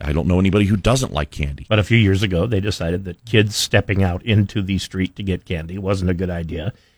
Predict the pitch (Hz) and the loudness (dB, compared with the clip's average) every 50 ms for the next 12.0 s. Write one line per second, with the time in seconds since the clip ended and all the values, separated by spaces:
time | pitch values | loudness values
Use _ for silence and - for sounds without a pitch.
0 | _ _ 98 98 85 90 90 85 - - - 90 - 95 95 95 90 82 82 85 | _ _ 2 2 4 4 2 2 2 0 -4 -6 -4 -6 -8 -4 -2 0 0 0
1 | - - 80 80 76 73 78 76 80 78 95 101 139 156 - - - - 117 110 | -2 -2 -4 -4 -4 -4 -6 -8 -8 -6 -4 -2 -2 -2 -4 -8 -6 0 2 2
2 | - - - - 104 101 101 101 98 - - 101 92 - 98 98 92 92 85 92 | 2 2 0 2 4 4 4 4 4 2 0 0 -2 0 0 0 2 2 2 2
3 | 87 - - - 95 95 85 - 95 - - 87 85 82 78 82 - - 78 73 | 0 0 0 0 0 0 0 0 -2 0 2 2 2 2 2 0 0 0 0 0
4 | 71 82 - 98 113 123 104 82 73 - _ _ _ _ _ 101 98 95 - 117 | 0 0 0 2 2 2 2 0 -2 -6 _ _ _ _ _ -2 0 2 4 4
5 | 117 117 - 104 107 92 78 69 67 - 104 123 139 120 87 82 - - 87 76 | 2 2 2 0 -2 -2 -2 -4 -6 -2 0 0 2 2 0 -2 -2 -2 -4 -4
6 | - - _ - 101 82 - - _ _ - 123 135 135 127 - _ - - _ | -6 -8 _ -2 -2 -2 -2 -6 _ _ 0 2 2 2 2 -2 _ -18 -20 _
7 | _ _ _ _ _ - 247 247 - - _ _ _ _ _ _ _ _ _ _ | _ _ _ _ _ -2 -2 -2 -2 -8 _ _ _ _ _ _ _ _ _ _
8 | _ - 202 226 220 226 226 220 214 208 202 - _ 175 208 208 208 208 202 180 | _ -4 -2 0 2 4 4 4 2 2 -2 -6 _ 0 2 2 4 2 0 0
9 | - 208 202 202 190 - - 254 262 - 240 220 208 185 170 160 170 165 160 156 | 0 0 2 2 2 2 0 0 0 2 2 2 2 2 2 0 0 0 0 0
10 | 147 139 - - 147 143 151 135 - - 151 143 127 - 127 120 104 98 95 107 | -2 -2 -2 -2 0 2 2 2 2 4 2 2 2 0 2 2 2 4 2 2
11 | 104 - 123 123 135 147 143 - - 131 131 131 135 131 131 131 127 123 123 - | 0 2 0 0 0 0 -2 0 0 2 4 4 4 4 4 4 2 2 0 0